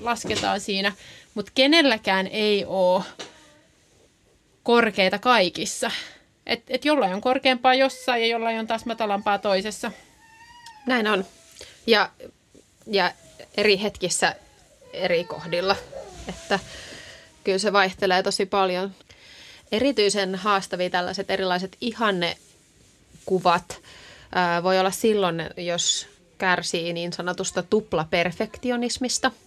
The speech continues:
Speaker 2: Eli silloin, ää, kokee painetta sekä ulkopuolelta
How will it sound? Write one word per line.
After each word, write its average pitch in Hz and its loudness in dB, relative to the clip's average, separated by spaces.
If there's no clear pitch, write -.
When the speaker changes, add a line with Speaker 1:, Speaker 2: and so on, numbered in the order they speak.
Speaker 2:
Eli 180 2
silloin, 175 0
ää, 170 -2
kokee 190 2
painetta 185 0
sekä 226 0
ulkopuolelta 170 0